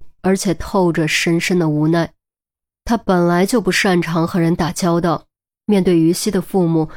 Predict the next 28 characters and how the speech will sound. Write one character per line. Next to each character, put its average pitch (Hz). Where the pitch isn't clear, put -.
他 196
更 208
是 -
束 165
手 156
无 151
策， 156
生 285
怕 262
一 208
不 220
小 156
心 175
适 -
得 156
其 156
反。 -
“年 190
龄 190
是 -
小 -
问 196
题， 185
经 302
济 330
方 170
面 165
嘛。” 151